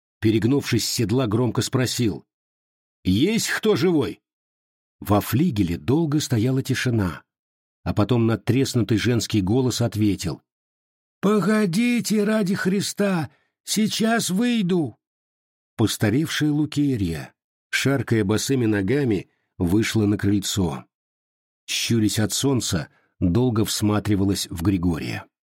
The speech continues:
"Не угадаешь, тетка Лукерья?" спешиваясь, спросил Григорий. И только тогда что-то дрогнуло в рябом лице Лукерьи, и тупое безразличие сменилось сильным волнением.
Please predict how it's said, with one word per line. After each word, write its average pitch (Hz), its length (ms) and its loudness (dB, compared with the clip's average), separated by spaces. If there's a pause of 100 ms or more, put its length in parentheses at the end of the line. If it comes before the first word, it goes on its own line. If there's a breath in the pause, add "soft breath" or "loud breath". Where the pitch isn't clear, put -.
(600)
"Не 175 160 4
угадаешь, 160 840 2
тетка 156 280 -2
Лукерья?" 127 580 -2 (800)
спешиваясь, 110 680 0
спросил 101 440 0
Григорий. 95 560 -2 (800)
И 98 120 2
только 156 420 0
тогда 131 520 0
что-то 135 340 -2
дрогнуло 117 580 2
в 95 60 0
рябом 120 340 2
лице 113 300 0
Лукерьи, 113 720 0 (460)
и 101 160 4
тупое 139 420 2
безразличие 123 840 0
сменилось 123 520 0
сильным 123 540 0
волнением. 110 720 -2